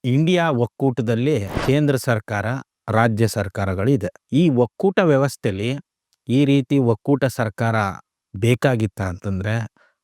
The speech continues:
ಖಂಡಿತವಾಗ್ಲೂ ಬೇಡವಾಗಿತ್ತು. ಯಾಕೆ ಈ ಒಕ್ಕೂಟ ಸರ್ಕಾರ ಸ್ಥಾಪನೆ ಆಗ್ಬಿಡ್ತು? ಸಾವಿರದ ಒಂಬೈನೂರ ನಲವತ್ತ ಏಳರಲ್ಲಿ ಸುಮಾರು ಐನೂರು ನಲವತ್ತಕ್ಕೂ ಹೆಚ್ಚು ದೇಶಗಳು ಸೇರಿ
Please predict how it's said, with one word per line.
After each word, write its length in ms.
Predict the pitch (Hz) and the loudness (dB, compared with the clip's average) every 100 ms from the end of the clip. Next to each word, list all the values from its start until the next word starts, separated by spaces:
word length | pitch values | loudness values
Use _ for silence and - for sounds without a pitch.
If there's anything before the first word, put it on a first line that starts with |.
| - | -2
ಖಂಡಿತವಾಗ್ಲೂ 880 | 117 131 131 123 110 104 98 117 143 208 - _ | 2 4 2 0 0 0 0 0 0 -2 -10 _
ಬೇಡವಾಗಿತ್ತು. 1040 | 101 110 117 117 104 95 92 - 98 87 - _ _ | -2 2 4 4 2 0 -6 -4 -2 -2 -6 _ _
ಯಾಕೆ 720 | 117 135 185 - 190 180 170 - | 0 2 2 2 2 4 2 -2
ಈ 140 | 135 147 | 0 2
ಒಕ್ಕೂಟ 460 | 135 127 - 160 | 2 0 0 0
ಸರ್ಕಾರ 600 | 151 - 120 - 120 131 | 0 -2 -4 -2 -2 -2
ಸ್ಥಾಪನೆ 560 | 123 - 110 120 - 131 | -4 -4 -2 -2 0 0
ಆಗ್ಬಿಡ್ತು? 760 | 113 107 95 95 - 95 85 - _ _ - | 0 -2 -4 -6 -6 -6 -6 -8 _ _ -4
ಸಾವಿರದ 240 | 131 139 | 0 2
ಒಂಬೈನೂರ 640 | 139 143 170 180 175 160 | 2 2 2 2 2 2
ನಲವತ್ತ 560 | 165 139 117 139 151 - | 0 -2 -4 -2 -2 0
ಏಳರಲ್ಲಿ 800 | 139 107 127 151 139 123 107 - _ _ _ _ _ - | 0 0 2 2 0 -2 -4 -8 _ _ _ _ _ -8
ಸುಮಾರು 640 | - 123 147 147 139 110 - _ _ _ 113 | 0 2 4 4 2 2 -4 _ _ _ 0
ಐನೂರು 840 | 135 160 165 156 156 143 135 - - | 2 4 2 2 2 2 -2 -6 -8
ನಲವತ್ತಕ್ಕೂ 720 | 110 107 139 151 147 - 135 | -4 -2 0 0 -4 -2 -2
ಹೆಚ್ಚು 640 | 110 117 - - 175 131 | 0 -2 -4 -2 -2 0
ದೇಶಗಳು 600 | 123 160 160 165 147 143 | 0 0 2 0 2 2
ಸೇರಿ 840 | 131 - - 135 185 190 139 123 | 0 -4 0 2 4 4 2 0